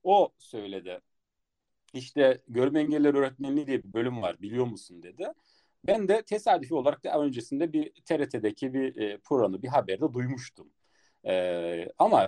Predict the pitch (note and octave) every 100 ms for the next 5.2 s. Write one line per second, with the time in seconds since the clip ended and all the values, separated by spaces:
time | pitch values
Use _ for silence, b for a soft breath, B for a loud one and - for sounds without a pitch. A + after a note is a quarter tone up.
0 | - A#2 - C3 B2+ C#3 F#2+ E2+ E2 F2+
1 | E2 E2+ F2 F#2 F2 F2 C3 C3 B2 A#2
2 | G2 E2+ E2+ F2 F#2+ B2 C3 C3 A#2 G2+
3 | F2 F2 E2+ F2+ B2+ - A#2 C3+ C3 F#2+
4 | - _ _ G#2+ E2+ E2+ - D#2+ D#2+ G2
5 | G#3